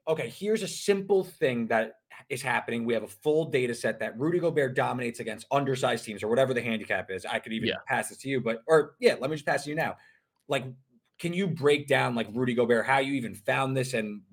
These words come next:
Speaker 1: where you kinda pinpoint it? If I'm
Speaker 2: Yeah,
Speaker 1: making you
Speaker 2: sure.
Speaker 1: kinda give up
Speaker 2: No,
Speaker 1: an
Speaker 2: no. <laughs>
Speaker 1: edge, then sorry, but
Speaker 2: No, it's okay, 'cause I think that a lot of, you, you see a lot of people do this. Like, when you look online, you can see people say, like, "Oh, like, when so-and-so's lined up in head-to-head matchups with somebody,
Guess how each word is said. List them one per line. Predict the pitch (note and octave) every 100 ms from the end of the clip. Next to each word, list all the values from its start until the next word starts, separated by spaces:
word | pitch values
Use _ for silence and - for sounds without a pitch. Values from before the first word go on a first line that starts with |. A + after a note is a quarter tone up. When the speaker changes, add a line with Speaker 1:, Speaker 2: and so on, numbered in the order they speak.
| A2
Speaker 1:
where | C3 C3
you | A#2 A#2
kinda | B2 A2+
pinpoint | F#2+ B2 A2+ G#2 G2
it? | G2 G#2+
If | -
I'm | A2+ G#2 G2 _
Speaker 2:
Yeah, | C#3+ F#3+ G#2
Speaker 1:
making | G#2+
you | G#2
Speaker 2:
sure. | C3+
Speaker 1:
kinda | A2 G2
give | G#2
up | G#3+
Speaker 2:
No, |
Speaker 1:
an | F#4
Speaker 2:
no. | G2
<laughs> |
Speaker 1:
edge, | F#2+ -
then | F#2+ F#2 B2
sorry, | A2 G2 F2 E2+
but | F2 - - -
Speaker 2:
No, | D#3+ F3 C3
it's | C3+
okay, | F#3 C3 A2 A2+
'cause | D#3
I | F3
think | D#3 A#3
that | G#3+
a | E3+
lot | D3+ D#3+
of, | D#3
you, | D#3 G3 -
you | F#3+
see | A3 -
a | A3+
lot | E3
of | C#3
people | C#3+ A2+
do | G2 A2
this. | F2+ F2
Like, | B2 A2+ - - -
when | C#3
you | C#3+
look | C#3 D#3+ E3
online, | D3 C3 A#2+ A#2+ A#2
you | A2+
can | A#2+
see | - A2+
people | A#2 G2+
say, | -
like, | G2 F#2 -
"Oh, | C#3+ B2
like, | G2+ F#2+
when | G#2+
so-and-so's | - C#3 C3 - B2 G#2+
lined | A2+ A2+ A2+
up | A2
in | A2
head-to-head | - C3 A#2+ B2+ A2
matchups | A2 G#2+ - - -
with | G#2+
somebody, | - A2 G2 F#2 F2+